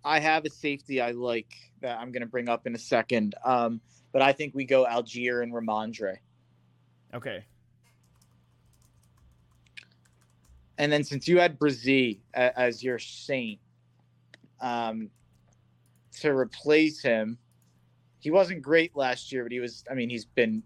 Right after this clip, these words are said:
Speaker 1: in-, really, really good for his entire career leading up to it. Um, and you have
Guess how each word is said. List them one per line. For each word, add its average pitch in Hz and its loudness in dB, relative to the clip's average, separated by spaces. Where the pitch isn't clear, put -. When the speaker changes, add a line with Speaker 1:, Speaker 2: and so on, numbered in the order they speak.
Speaker 1:
in-, 117 -4
really, 139 6
really 123 6
good 120 2
for 110 -2
his 104 -2
entire 110 2
career 110 -4
leading 110 -6
up 110 0
to 127 0
it. 127 6
Um, 110 0
and 117 -2
you 110 -10
have 113 -8